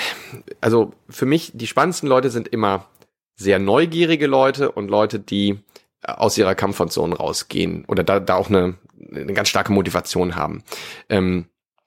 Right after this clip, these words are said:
Coachability ist nochmal so ein, so ein Aspekt, der so ähnlich ist, aber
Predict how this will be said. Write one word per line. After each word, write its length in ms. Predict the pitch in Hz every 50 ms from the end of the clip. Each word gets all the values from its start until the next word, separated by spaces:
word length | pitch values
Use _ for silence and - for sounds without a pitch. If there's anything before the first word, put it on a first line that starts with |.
| _ _ - - _
Coachability 760 | - - 127 110 - - 90 87 135 143 139 120 - 143 131 -
ist 140 | - -
nochmal 300 | 113 117 107 113 113 110
so 120 | 104 110 110
ein, 260 | 107 107 104 98 95
so 60 | 107
ein 80 | 104 -
Aspekt, 320 | - - - 110 - -
der 80 | 107 95
so 100 | 98 101
ähnlich 440 | - 107 120 123 123 120 113 - -
ist, 160 | 120 113 -
aber 260 | - 101 98 98